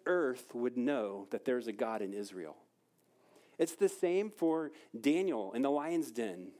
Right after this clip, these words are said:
a few chapters later. So we've, we've heard of that story perhaps. King Darius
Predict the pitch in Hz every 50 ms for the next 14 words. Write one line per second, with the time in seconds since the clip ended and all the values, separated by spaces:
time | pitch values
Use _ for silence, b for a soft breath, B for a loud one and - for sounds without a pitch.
0 | - - - - 151 151 156 160 156 156 B B B B B - - 156 147 -
1 | 165 160 147 147 151 170 175 160 120 92 85 90 - _ _ _ _ - 147 151
2 | 165 170 165 - - - 139 151 147 - 170 175 170 147 139 147 156 - - -
3 | 147 165 160 - 156 143 156 160 165 160 - - - - 175 170 165 147 113 123
4 | 135 139 156 160 165 160 -